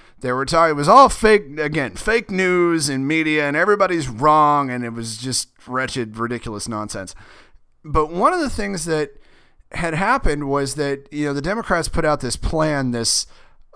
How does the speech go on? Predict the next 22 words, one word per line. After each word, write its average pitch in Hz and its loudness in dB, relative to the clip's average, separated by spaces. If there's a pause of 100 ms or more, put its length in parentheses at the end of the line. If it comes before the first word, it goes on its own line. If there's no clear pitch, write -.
uh, - -14
better 135 2
deal 127 -2
or 127 2
whatever 123 0
it 131 -2
was 127 -2
that 120 -4
they, 117 -2
that, 123 -4
that 143 2
has 139 2
basically 139 2
been 117 0
ignored, 104 -4
that 104 -4
nobody's 107 -4
really 104 -4
paid 120 0
any 104 -6
attention 107 -8
to, 90 -12